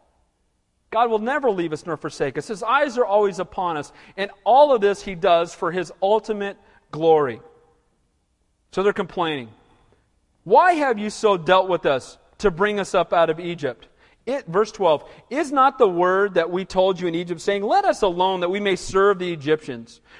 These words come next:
For it would have been better for us to serve the Egyptians than we should die in the wilderness." Now, Egypt is a typology of what? There we go. Third time you guys got it. It's a typology of the world.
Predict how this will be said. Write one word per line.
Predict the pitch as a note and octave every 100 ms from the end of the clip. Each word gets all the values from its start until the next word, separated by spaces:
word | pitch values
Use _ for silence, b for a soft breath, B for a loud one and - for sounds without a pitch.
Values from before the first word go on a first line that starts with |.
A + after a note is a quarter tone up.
| B
For | B C#4
it |
would | D4+
have |
been | B3+ A3+
better | F3 C#4 F4
for | - A#3+
us | A3+
to | -
serve | F#3 B3+ C#4 C4+
the | B3+
Egyptians | F3 G3+ A#3+ - D#3 D3+ - b b
than | F#3
we | F#3+
should | F#3 F3+ D3+
die | F#3 G#3
in | G#3
the | F#3+
wilderness." | F3 F3 D#3 C#3+ A2+ - _ _ _ _ _ _ -
Now, | F3+ D3 A#2+ _ _ _ -
Egypt | F#3+ A3 A#3 A#3+ - -
is | F3+ G3 F#3
a | F3+
typology | - D#3 D3 F#3 F#3+ G#3 G3 G3 G#3
of | E3 D3+
what? | D3+ F3 C#3+ A#2 _ _ _ _ _ _ _ _
There | C3+ G3+
we | B2+
go. | A#2 A2 -
Third | C#3 D#3+
time | C#3 A#2+
you | B2
guys | A#2
got | - A#2
it. | A2 B B B
It's | -
a | A#3
typology | A#3+ A#3 A3+ G#3 B3 C4 A#3 A#3+
of | G3
the | G3
world. | F#3+ G3 C3+